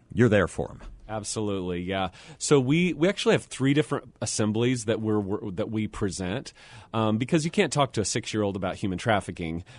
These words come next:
Speaker 2: the same way you can talk to a high school student.
Speaker 1: Right.
Speaker 2: So we have an elementary assembly, we have a middle school assembly, and a high school assembly. Um, the elementary assembly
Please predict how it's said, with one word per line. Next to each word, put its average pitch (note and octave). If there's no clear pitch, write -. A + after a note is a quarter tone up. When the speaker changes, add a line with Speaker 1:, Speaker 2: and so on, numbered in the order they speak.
Speaker 2:
the G#2+
same A2+
way G2+
you G2
can G2
talk F#2
to F#2
a -
high F2+
school E2+
student. D#2
Speaker 1:
Right. -
Speaker 2:
So A#2
we C3+
have C3
an A2
elementary C3+
assembly, C3+
we A#2+
have G2+
a G2
middle G2+
school A#2
assembly, G#2+
and F2+
a E2+
high F2+
school F2
assembly. C#2
Um, A2
the C3+
elementary C3+
assembly A2+